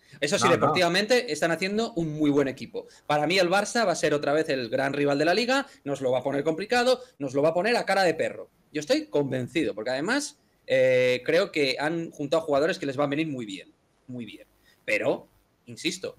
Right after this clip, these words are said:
Speaker 1: como a nivel de títulos no consigan las palancas que consigue el Real Madrid, <laughs> porque el Madrid obtiene las palancas mediante ganar la Champions, que el otro día nos pagaron
Speaker 2: Claro.
Speaker 1: ciento treinta y dos millones de euros por ganar la Champions.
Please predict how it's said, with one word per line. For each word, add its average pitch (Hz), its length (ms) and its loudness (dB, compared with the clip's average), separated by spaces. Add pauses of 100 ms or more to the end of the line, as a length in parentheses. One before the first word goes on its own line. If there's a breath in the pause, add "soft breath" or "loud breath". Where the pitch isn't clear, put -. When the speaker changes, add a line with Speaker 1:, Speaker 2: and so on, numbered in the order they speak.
Speaker 1:
como 135 200 -4
a 143 40 2
nivel 165 240 0
de 226 80 2
títulos 135 540 -6
no 160 140 -6
consigan 156 400 -4
las 135 160 -4
palancas 160 460 -2
que 143 80 -8
consigue 151 320 -2
el 143 80 4
Real 147 140 2
Madrid, 131 400 -4 (380 loud breath)
<laughs> - 160 -2
porque 147 180 0
el 143 40 0
Madrid 156 300 2
obtiene 202 400 0 (100)
las 151 200 -2
palancas 208 680 0 (300)
mediante 156 340 -2
ganar 156 200 0
la 156 100 0
Champions, 180 420 0
que 151 60 -4
el 151 60 0
otro 175 140 -2
día 208 120 0
nos 208 100 -2
pagaron 202 300 4
Speaker 2:
Claro. 147 140 8
Speaker 1:
ciento 190 120 10
treinta 185 220 -2
y 175 40 2
dos 208 200 2
millones 202 360 0
de 196 160 2
euros 233 560 0
por 165 180 2
ganar 180 220 2
la 180 120 0
Champions. 233 560 -2